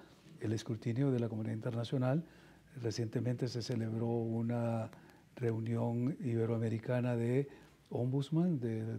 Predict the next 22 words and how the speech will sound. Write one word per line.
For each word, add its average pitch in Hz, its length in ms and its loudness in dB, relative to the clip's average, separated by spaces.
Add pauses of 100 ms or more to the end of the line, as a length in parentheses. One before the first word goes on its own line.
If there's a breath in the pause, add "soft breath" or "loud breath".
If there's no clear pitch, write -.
(120)
procuradores, 117 760 0
defensores 113 500 -6
de 110 40 -4
derechos 110 340 -8
humanos, 135 460 2 (340 loud breath)
que 120 100 -10
fueron 113 240 -2
a 117 40 -2
hacer 113 200 -2
una 113 120 -2
visita 110 380 -4
a, 113 60 -2
a 117 280 -4
los 107 140 -8
penales, 127 560 0 (520 loud breath)
emitieron 110 500 -4
su - 140 -8
informe. 143 540 4 (580 loud breath)
Tenemos 131 760 2
una 131 500 2
misión 131 680 0 (180)
permanente, 135 960 6